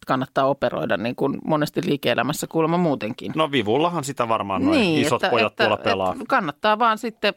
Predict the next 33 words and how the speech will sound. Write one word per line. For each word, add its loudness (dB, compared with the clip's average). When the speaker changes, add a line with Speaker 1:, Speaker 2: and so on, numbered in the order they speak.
Speaker 1:
kerta 0
kaikkiaan 0
niin -4
kuin -2
taloja 2
rakennella 2
toisaalle 2
ja 2
vaikka -2
sillä 0
kustannuksella, 0
että -4
vähän -2
kiinnittelet 0
sit -20
taas 0
toisaalla. -2
Speaker 2:
Tuottoa 2
rahalle. -4
Speaker 1:
Mm, 2
Speaker 2:
Mm. 2
Speaker 1:
kyllä. 2
Mut -4
täällä 2
on 0
paljon. 2
Täällä 2
on 0
aiheuta 0
asuntopulaa, 2
älä 2
jää 2
vankilaan, 2